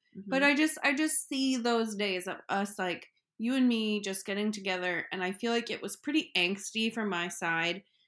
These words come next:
Speaker 1: because at the time I was processing a lot of painful things. Like, I'd been through this big move and I'd moved out here and had my partner with me, but didn't, like,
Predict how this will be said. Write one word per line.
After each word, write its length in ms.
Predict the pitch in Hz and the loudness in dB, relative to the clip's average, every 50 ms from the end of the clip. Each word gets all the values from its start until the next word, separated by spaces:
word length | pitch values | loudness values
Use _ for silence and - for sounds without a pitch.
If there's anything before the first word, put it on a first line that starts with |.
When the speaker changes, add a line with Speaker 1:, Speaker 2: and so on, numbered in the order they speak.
| _ _ _ | _ _ _
Speaker 1:
because 280 | - 214 214 233 233 220 | -12 -6 -2 -2 -2 0
at 120 | 220 214 | -2 -4
the 80 | - 214 | -4 -6
time 460 | 214 - - 214 196 190 185 196 202 | -6 -4 -2 0 0 2 2 2 2
I 100 | 202 202 | 0 0
was 180 | 196 202 202 - - | 0 -2 -2 -6 -10
processing 1000 | - - 202 165 175 196 - 208 196 196 - 202 202 196 190 190 196 202 202 202 - _ _ _ _ _ _ _ _ _ _ - - _ - | -8 -4 -2 -2 -2 -2 -4 -6 -6 -4 -4 -2 -2 0 0 0 0 -2 -2 -4 -8 _ _ _ _ _ _ _ _ _ _ -20 -20 _ -2
a 60 | 233 | 0
lot 260 | 233 226 208 208 233 262 | 2 4 4 4 4 2
of 100 | 247 - | 0 0
painful 340 | 247 214 196 190 - 185 | 2 2 2 0 -2 -4
things. 380 | 180 - 180 175 175 180 180 - | -6 -2 -2 -2 -2 -2 -4 -4
Like, 140 | 180 180 - | -4 0 2
I'd 200 | 202 180 180 175 | 2 2 2 0
been 160 | 175 175 190 | 0 -2 0
through 140 | 190 208 208 | 0 0 2
this 200 | 220 233 226 226 | 2 2 0 0
big 260 | - 262 269 269 240 | -2 0 0 2 4
move 500 | 269 294 330 320 269 233 214 202 196 190 - | 4 6 6 6 6 6 6 4 4 2 2
and 380 | - 190 190 185 180 185 185 - - - - - _ _ _ _ - | 2 4 4 4 4 2 0 -4 -8 -20 -20 -20 _ _ _ _ -6
I'd 200 | - - 185 180 | -2 -2 0 2
moved 240 | 208 220 233 240 254 | 4 4 4 4 4
out 240 | 302 330 330 - 262 | 2 2 2 0 -2
here 340 | - 285 262 254 254 240 233 | 0 2 4 6 6 6 4
and 300 | 202 202 214 214 214 208 | 4 2 2 2 2 2
had 220 | 208 214 202 202 | 0 0 0 0
my 120 | 214 214 220 | 2 2 0
partner 400 | 214 - 302 320 240 269 254 233 | 0 0 0 0 0 2 2 2
with 160 | 226 214 - | 2 2 2
me, 140 | 226 226 226 | 2 2 4
but 160 | 208 214 214 | 4 2 0
didn't, 340 | - 226 226 240 240 233 - - | 0 2 2 2 2 0 0 0
like, 240 | 202 202 190 175 - | 2 2 2 2 0